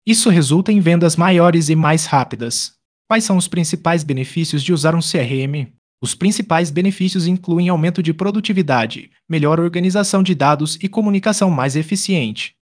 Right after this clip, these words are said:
Posso focar no que realmente importa, vender mais. Posso usar ferramentas de C R M para empresas B dois B no meu celular?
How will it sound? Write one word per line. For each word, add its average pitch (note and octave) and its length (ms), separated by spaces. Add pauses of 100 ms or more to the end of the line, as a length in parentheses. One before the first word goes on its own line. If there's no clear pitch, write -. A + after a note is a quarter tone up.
(120)
Posso G3+ 240
focar F3+ 320
no E3+ 100
que D#3+ 120
realmente F3+ 500
importa, D3 500 (140)
vender D#3 300
mais. A#2+ 560 (340)
Posso F#3+ 240
usar E3+ 220
ferramentas F3 580
de C#3 140
C E3+ 160
R D#3+ 160
M F3+ 160
para E3+ 160
empresas F3 420
B E3+ 160
dois F3 280
B D3 180
no C#3+ 100
meu C3 140
celular? B2 640